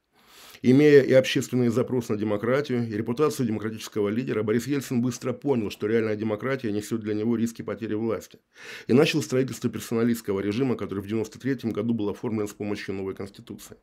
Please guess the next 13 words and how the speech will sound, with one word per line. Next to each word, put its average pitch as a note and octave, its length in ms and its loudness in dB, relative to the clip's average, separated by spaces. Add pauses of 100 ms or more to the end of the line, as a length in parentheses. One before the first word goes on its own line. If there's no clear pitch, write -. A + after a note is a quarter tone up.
(580)
Нынешние E3+ 420 6
безграничные C#3 560 2
полномочия B2 540 0
Владимира A2 440 0
Путина — C3 380 -2
прямое A#2 400 2
наследие G#2 560 -2
Ельцина, G#2 400 -2
узурпировавшего G2 720 -4
власть A2 300 0
задолго G#2 400 -2
до G2+ 100 -2
него C3+ 360 -2